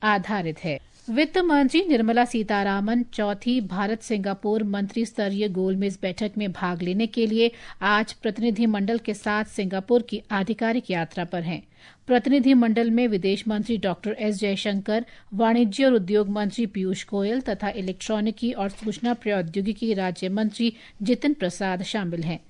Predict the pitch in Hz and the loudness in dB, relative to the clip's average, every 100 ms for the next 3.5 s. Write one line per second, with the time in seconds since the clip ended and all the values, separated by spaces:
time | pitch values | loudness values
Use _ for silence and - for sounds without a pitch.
0 | - - - 208 220 262 277 269 226 233 | -20 -20 -6 0 2 2 0 0 0 0
1 | 247 254 226 196 190 240 - 214 208 202 | 0 0 2 -2 -2 -4 -2 -2 -2 -2
2 | 185 185 185 185 190 185 196 196 196 - | -2 -2 -2 -4 -4 -4 -4 -8 -8 -6
3 | 185 190 202 214 - | -4 0 0 -2 -6